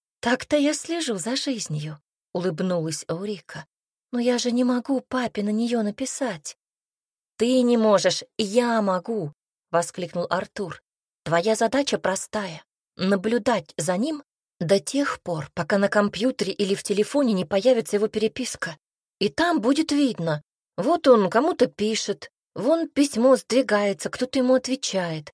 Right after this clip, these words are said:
А адрес в этой цепочке писем часто бывает виден. Ты его запомни и скажи мне.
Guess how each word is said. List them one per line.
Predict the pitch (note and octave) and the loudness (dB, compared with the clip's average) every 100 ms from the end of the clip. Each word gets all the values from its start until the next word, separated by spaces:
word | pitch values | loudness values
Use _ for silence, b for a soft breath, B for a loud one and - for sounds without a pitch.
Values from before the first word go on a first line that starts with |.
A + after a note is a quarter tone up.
| _ _ _ _ | _ _ _ _
А | E3 D#3 - | -4 -4 -2
адрес | C4 C#4+ F#3+ D#3 | -4 -4 -6 -8
в | E3+ | -6
этой | G3+ | -4
цепочке | F#3+ A#3+ A#3 G3+ - A#3 | -2 -2 0 -2 -2 -6
писем | - G#3 D#3+ D#3 | -6 -6 -4 -2
часто | C#4+ C#4+ B3 | 0 0 0
бывает | F3 F#3+ C4+ C#4+ | -2 0 0 0
виден. | C#4+ C#4+ G3+ E3+ - _ _ - | 0 0 2 0 -2 _ _ -6
Ты | |
его | B3 B3+ B3 | -2 2 2
запомни | F3 D#3+ E4+ F4 G3+ | 2 0 0 0 -2
и | G3+ | -4
скажи | - C#4 C#4 G#3+ | -6 -4 -4 -4
мне. | E3 D3 D3 | -6 -8 -10